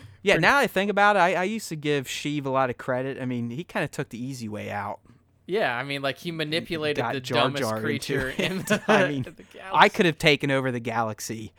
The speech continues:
Speaker 2: Yeah.
Speaker 1: if I knew Jar Jar.
Speaker 2: Yeah, I mean, look, he, he, he had some masterful steps ahead of that, but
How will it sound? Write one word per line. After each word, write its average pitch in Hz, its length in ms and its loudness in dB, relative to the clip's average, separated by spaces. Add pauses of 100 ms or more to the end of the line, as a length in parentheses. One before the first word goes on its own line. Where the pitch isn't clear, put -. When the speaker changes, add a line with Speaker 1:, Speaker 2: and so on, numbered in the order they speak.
Speaker 2:
Yeah. 123 320 -2 (100)
Speaker 1:
if 131 180 -6
I 127 120 4
knew 123 180 0
Jar 107 300 -4
Jar. 92 340 -14 (260)
Speaker 2:
Yeah, 117 320 -6
I 139 120 -6
mean, 139 240 -6
look, 135 220 -2 (360)
he, 156 240 -8
he, 170 200 -8
he 165 180 -8
had 196 200 -2
some 175 220 -6
masterful 165 500 -6
steps - 360 -4
ahead 147 260 -2
of 127 80 -6
that, 120 240 -4
but 131 220 -8